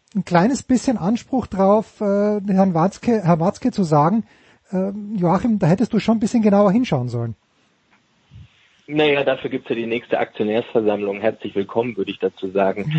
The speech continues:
Speaker 1: <laughs>
Speaker 2: Ähm, ich glaube, was die Herrschaften komplett vergessen haben bei diesem Modell, ist der, der große Widerspruch quer durch alle Fanreihen, quer durch Europa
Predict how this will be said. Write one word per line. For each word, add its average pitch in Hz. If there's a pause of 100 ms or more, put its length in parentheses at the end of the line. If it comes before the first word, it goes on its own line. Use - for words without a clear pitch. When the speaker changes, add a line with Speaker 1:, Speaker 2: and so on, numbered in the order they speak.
(100)
Speaker 1:
<laughs> -
Speaker 2:
Ähm, 117
ich -
glaube, 123
was 123
die 117
Herrschaften 117
komplett 113
vergessen 117
haben 120
bei 107
diesem 107
Modell, 107
ist -
der, 95
der 95
große 117
Widerspruch 113
quer 113
durch 104
alle 107
Fanreihen, 101
quer 110
durch 110
Europa 113